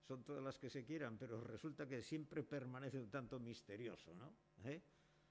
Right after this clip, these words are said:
O sea, no solamente lo que dice, sino lo que ha querido decir, ¿no? Siempre se queda uno,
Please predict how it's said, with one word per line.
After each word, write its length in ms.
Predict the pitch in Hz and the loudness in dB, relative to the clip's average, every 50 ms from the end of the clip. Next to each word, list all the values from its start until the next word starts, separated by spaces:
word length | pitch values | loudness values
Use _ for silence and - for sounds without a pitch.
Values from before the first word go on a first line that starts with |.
| - - - - - | -20 -20 -20 -20 -12
O 40 | |
sea, 160 | - - 131 131 | -6 -4 -4 -2
no 160 | 120 127 143 | 0 0 0
solamente 420 | - 175 160 156 160 160 139 165 | 2 2 2 2 2 4 2 4
lo 120 | 151 143 127 | 2 4 4
que 80 | 139 | 4
dice, 240 | 147 160 156 151 135 | 2 2 2 0 -4
sino 240 | - - 123 113 113 | -4 -2 -2 -2 0
lo 140 | 113 107 - | -2 -2 -2
que 120 | - 143 | -2 -2
ha 140 | 165 175 - | -2 -2 0
querido 380 | - 147 147 160 156 147 143 | 2 4 4 4 4 6 4
decir, 320 | 139 123 - - 160 139 110 | 4 4 4 4 2 2 2
¿no? 160 | 127 151 170 | 0 -4 -4
Siempre 300 | - 151 147 139 151 151 | -4 -6 -6 -6 -6 -6
se 160 | - 156 143 | -6 -6 -6
queda 220 | 123 156 156 160 156 | -4 -4 -2 -2 -2
uno, 280 | 156 156 156 151 - | -2 -2 -4 -4 -6